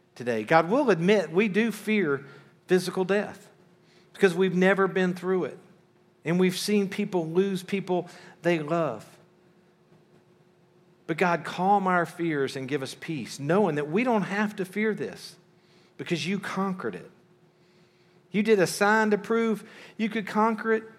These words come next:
and then shortly thereafter, you rose from the dead. Lord, help us to put that fear aside. And if you're here today and watching today and you've never invited Christ into your life, what are you waiting for?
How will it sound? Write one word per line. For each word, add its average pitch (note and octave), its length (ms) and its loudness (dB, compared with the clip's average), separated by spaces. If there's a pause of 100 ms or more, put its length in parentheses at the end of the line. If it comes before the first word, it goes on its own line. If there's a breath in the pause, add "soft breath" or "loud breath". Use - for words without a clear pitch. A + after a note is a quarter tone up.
(1200)
and G3 140 -2
then F#3 120 4
shortly G3+ 500 2
thereafter, G3+ 500 2
you G#3 280 -2
rose A3 420 0
from C#3 220 -12
the A2 80 -8
dead. E2+ 300 -8 (3500)
Lord, D3+ 160 0
help F#3 260 -2
us F3 120 -6
to D#3 100 -8
put D#3+ 220 -6
that C#3+ 260 -8
fear C3 220 -4
aside. F2+ 420 -14 (1400 soft breath)
And D3+ 80 -2
if D#3 140 -4
you're G#3+ 140 4
here G#3+ 180 4
today G3 500 2
and C#3+ 180 -6 (380 loud breath)
watching G3+ 400 4
today F#3 380 4
and F3 100 -2
you've F3 120 -6
never F3+ 260 0
invited E3 380 -2
Christ D#3 360 -6
into D#3 120 -6
your D3 100 -4
life, C#3+ 240 -6
what D#3 180 -4
are F3 40 0
you D#3+ 100 -2
waiting C3 300 -6
for? F#2+ 340 -16